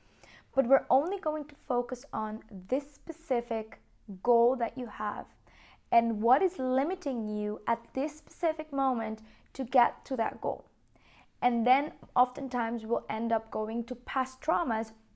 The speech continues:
only when these past traumas help us get to the goal that my client wanted to manifest. So I think it is very beautiful for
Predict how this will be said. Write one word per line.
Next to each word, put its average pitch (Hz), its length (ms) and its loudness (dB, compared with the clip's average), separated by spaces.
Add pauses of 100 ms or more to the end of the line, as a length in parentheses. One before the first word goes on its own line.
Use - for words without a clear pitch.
only 294 720 4 (760)
when 269 400 10
these 269 220 -2
past 220 300 0
traumas 233 580 0 (560)
help 285 600 6 (260)
us 240 380 6
get - 300 2
to 285 140 -6
the 247 80 0
goal 220 280 0
that 220 260 -4
my 214 220 -4
client 214 580 -8
wanted 214 400 -8
to 247 100 -10
manifest. 220 560 -10 (840)
So - 200 2
I 294 100 8
think 370 220 0
it 359 60 4
is 269 140 0
very 277 320 4
beautiful 226 800 -2
for 240 260 -4